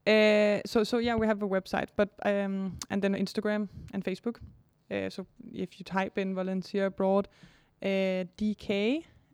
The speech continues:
uh, then you will find us on those platform. And if it's on the website, Volunteer Abroad, um, uh, dot E U. Yeah.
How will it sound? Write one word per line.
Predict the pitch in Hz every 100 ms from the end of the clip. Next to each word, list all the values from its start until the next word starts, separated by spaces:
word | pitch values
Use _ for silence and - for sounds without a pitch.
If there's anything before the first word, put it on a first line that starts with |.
| _ -
uh, | 202 196 185
then | 196 196
you | 190
will | 180
find | 180 185 185
us | 190 -
on | 190 185 185
those | 185 202
platform. | - 233 - 254 277 262 196
And | 190 190 185 185 _ - _ _ -
if | 196
it's | 190 190
on | 185
the |
website, | 180 240 277 233
Volunteer | 190 185 180 190
Abroad, | 185 202 220 262 - - - _ _ 214
um, | 202 196 190 190 185 185 _ _ - _ _ _ _ _ -
uh, | 196 190 185 180
dot | 190
E | 202 196 190
U. | 214 - - - _ _ -
Yeah. | 196